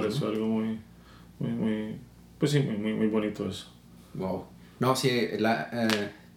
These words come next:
Speaker 2: puedo decir, a mí me toca viajar un poquito, pero ahorita tú me tienes algo impresionado de que casi estás completando la vuelta al mundo,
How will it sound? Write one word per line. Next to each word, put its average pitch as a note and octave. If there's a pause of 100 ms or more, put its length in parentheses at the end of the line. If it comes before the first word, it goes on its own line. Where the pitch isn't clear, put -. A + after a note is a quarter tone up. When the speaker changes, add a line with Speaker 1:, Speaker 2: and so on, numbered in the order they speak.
(380)
Speaker 2:
puedo B2+
decir, C3+
a A#2
mí A#2+
me B2
toca A#2+
viajar A2+
un A2+
poquito, B2
pero G2+
ahorita A2
tú A#2
me A2
tienes G#2+
algo G#2+
impresionado G2+
de F2+
que F2+ (420)
casi C3
estás C#3
completando A#2+
la A2
vuelta G#2+
al A2
mundo, G#2+